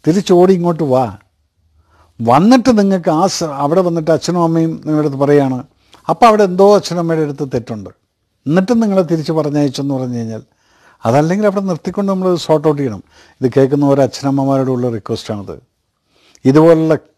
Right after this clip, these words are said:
ക-, കവട തെണ്ടികൾ ഈ ലോകത്തിലുണ്ട്. ഇവനൊക്കെ കച്ചവട ചരക്കാക്കിയിട്ട് മാറി, മാറിക്കഴിഞ്ഞതിന് ശേഷം പിന്നെ അവൻ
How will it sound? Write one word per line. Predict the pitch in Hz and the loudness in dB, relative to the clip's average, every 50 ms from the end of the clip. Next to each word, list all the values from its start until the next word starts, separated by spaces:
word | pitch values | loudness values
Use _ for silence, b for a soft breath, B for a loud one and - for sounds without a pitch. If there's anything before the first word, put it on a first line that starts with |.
| _ _ _ - | _ _ _ -18
ക-, | 139 135 131 127 - - 127 - 139 135 135 139 123 113 113 - _ _ _ _ _ - | -16 -16 -16 -16 -18 -20 -20 -14 -12 -10 -8 -8 -8 -10 -12 -16 _ _ _ _ _ -2
കവട | - 131 123 123 139 151 160 - - _ _ _ _ _ _ _ _ - | 0 2 2 4 4 2 2 0 -4 _ _ _ _ _ _ _ _ 0
തെണ്ടികൾ | 135 131 143 147 160 165 156 143 123 110 - _ _ _ - 135 | 0 2 2 4 4 4 4 4 2 0 -4 _ _ _ -2 0
ഈ | 143 135 | 0 2
ലോകത്തിലുണ്ട്. | 135 135 147 143 123 139 135 123 120 123 120 113 98 - _ _ _ _ _ _ _ _ _ _ _ _ _ - | 4 4 2 2 0 0 -2 -2 -2 -4 -4 -6 -8 -10 _ _ _ _ _ _ _ _ _ _ _ _ _ -4
ഇവനൊക്കെ | 120 131 143 156 147 156 147 - | 0 2 2 2 2 0 0 0
കച്ചവട | 143 135 - - 160 160 165 156 - | 0 -2 2 2 4 4 4 2 2
ചരക്കാക്കിയിട്ട് | - 151 151 143 156 151 127 139 139 151 143 139 | 0 -2 0 0 -2 -2 -2 -2 -4 -4 -2 0
മാറി, | 135 139 143 147 151 151 139 131 135 | 0 2 2 2 0 0 -2 -2 0
മാറിക്കഴിഞ്ഞതിന് | 135 135 147 156 151 147 151 156 151 151 156 131 - - | 2 2 2 2 2 0 0 0 0 0 0 -2 -2 -2
ശേഷം | 127 127 117 147 156 139 - | -2 -2 -2 -4 -6 -4 -4
പിന്നെ | 139 131 143 156 143 | -4 -2 0 0 0
അവൻ | 143 | 0